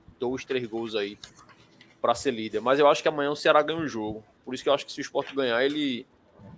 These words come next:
ele deve encerrar a rodada na liderança e vai pro último jogo com o Sampaio, que aí é um jogo acessível fora de casa, pra encerrar o turno na liderança, né? Seria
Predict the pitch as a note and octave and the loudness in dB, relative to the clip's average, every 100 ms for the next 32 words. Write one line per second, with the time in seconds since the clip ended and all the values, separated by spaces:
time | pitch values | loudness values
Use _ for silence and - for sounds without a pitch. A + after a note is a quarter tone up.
0 | _ - - - A#2 B2 B2+ C3 C3+ C3 | _ -20 -20 -8 -4 2 2 2 2 6
1 | A#2+ C3+ C#3 B2+ C3+ C3 C3+ C3 C#3 F#3 | 8 8 8 6 4 2 6 6 6 4
2 | A#3+ G3+ F3+ E3+ F3 F3 D#3 D3+ C#3 D#3 | 2 6 6 4 -4 -4 -4 -4 -4 -8
3 | - D#3 B2 C3 D#3+ C#3 C3+ C3+ G#2 A2 | -2 -2 4 4 4 2 4 4 2 -4
4 | A2 A#2+ A#2+ B2+ - - B2+ C#3+ C3+ B2 | -6 -2 -2 -2 -6 -8 -8 -4 -2 -4
5 | - A2 B2+ E3+ - _ _ _ _ _ | 0 2 2 0 -14 _ _ _ _ _
6 | - C3 C#3+ - F3 B2+ C3 F3 - - | 0 2 2 4 6 6 6 6 2 -4
7 | F3 E3+ E3 D3+ C#3 A2+ G#2 - A2 - | -4 2 4 6 4 2 -2 -6 -8 -4
8 | B2+ C3+ A#2+ G2+ | 2 4 4 2